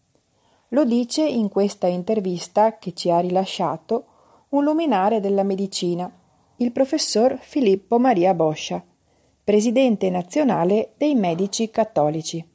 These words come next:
Presidente Boscia, finalmente raggiunto l'accordo sulle messe col popolo. Contento? Certamente, e ritengo che fosse giusto,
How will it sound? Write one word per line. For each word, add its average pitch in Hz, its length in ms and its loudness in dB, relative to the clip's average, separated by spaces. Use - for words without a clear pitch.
Presidente 277 680 2
Boscia, 185 600 0
finalmente 277 640 0
raggiunto 214 640 2
l'accordo 196 680 2
sulle 202 320 -4
messe 208 380 -2
col 196 200 0
popolo. 175 640 0
Contento? 247 720 2
Certamente, 196 1000 2
e 277 160 4
ritengo 254 540 4
che 247 120 0
fosse 196 460 0
giusto, 202 560 2